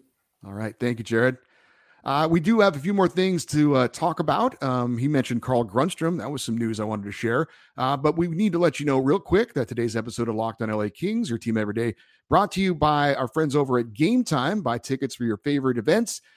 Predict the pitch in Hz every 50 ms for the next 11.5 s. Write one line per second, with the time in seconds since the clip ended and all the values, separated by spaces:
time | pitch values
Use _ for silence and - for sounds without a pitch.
0 | _ _ _ - 123 131 143 147 - - - 185 202 - 202 185 180 131 123 -
1 | - 143 117 113 - - 110 - - - - 123 120 123 - 208 202 185 151 135
2 | 123 147 151 170 147 - 156 156 156 156 - 139 127 101 113 107 - 143 143 147
3 | 147 131 - - 120 127 135 135 113 113 123 107 - 120 120 120 117 107 113 110
4 | 113 - - 113 107 117 - - - 113 110 113 113 110 104 101 92 - - -
5 | 147 139 135 - - 123 127 113 113 113 - 113 120 123 117 120 123 117 113 117
6 | - 196 214 208 160 147 143 139 131 - _ _ _ _ _ _ _ _ 117 135
7 | 135 131 131 127 127 127 127 107 107 110 - - 120 131 139 147 139 117 139 123
8 | 123 135 - 131 170 196 - - - 127 117 127 120 - 120 113 - 139 135 123
9 | 110 117 113 - - 123 123 131 135 120 135 160 196 220 170 135 120 117 135 165
10 | 175 - 110 127 190 262 196 - - 113 107 110 107 104 107 107 117 117 113 120
11 | 113 113 139 147 175 190 196 208 202